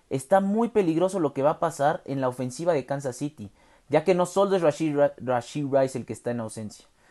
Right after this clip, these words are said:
sino también Marquise Hollywood Brown e Isaiah Pacheco. Esto provocará que jugadores como Kareem Hunt, quien, quien está siendo el principal en la corrida, y Travis Kelce sean los más buscados.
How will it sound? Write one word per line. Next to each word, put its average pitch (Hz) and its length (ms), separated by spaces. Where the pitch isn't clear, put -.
sino 123 320
también 135 480
Marquise 123 500
Hollywood 151 360
Brown 147 360
e 127 140
Isaiah 139 580
Pacheco. - 500
Esto 175 240
provocará 180 440
que 202 120
jugadores 165 440
como 135 280
Kareem 170 360
Hunt, 190 240
quien, 123 300
quien 139 160
está 165 280
siendo 175 400
el 135 120
principal 127 920
en 113 160
la 110 140
corrida, 151 480
y 156 100
Travis 214 400
Kelce 202 300
sean 214 360
los 160 200
más 190 240
buscados. - 680